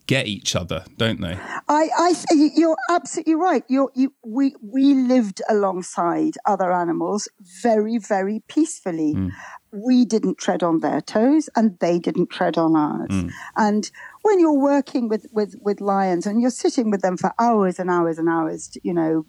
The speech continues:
Speaker 2: um, uh, making observations and, um, and you recognize, you know, you read them, you can see there's a little twitch in their tail, and you just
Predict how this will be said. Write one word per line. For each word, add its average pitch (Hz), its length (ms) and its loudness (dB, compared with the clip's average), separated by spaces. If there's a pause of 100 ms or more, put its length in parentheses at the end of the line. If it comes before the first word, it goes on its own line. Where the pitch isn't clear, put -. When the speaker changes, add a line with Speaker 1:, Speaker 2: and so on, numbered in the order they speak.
(140)
Speaker 2:
um, 160 360 -2 (100)
uh, 175 60 -2 (100)
making 180 420 0
observations 160 840 0
and, 160 160 2 (440)
um, 185 440 0 (1000)
and 262 400 4 (440)
you 339 400 2
recognize, 233 760 0
you 339 300 4
know, 392 320 2
you 254 280 2 (100)
read 370 240 4 (100)
them, 170 240 0
you 208 140 0
can 262 180 0
see 302 320 2
there's 226 200 2
a 233 100 2
little 269 480 2
twitch - 360 -2
in 254 120 4
their 254 160 4
tail, 262 560 2
and 269 220 4
you 349 300 2
just - 520 -4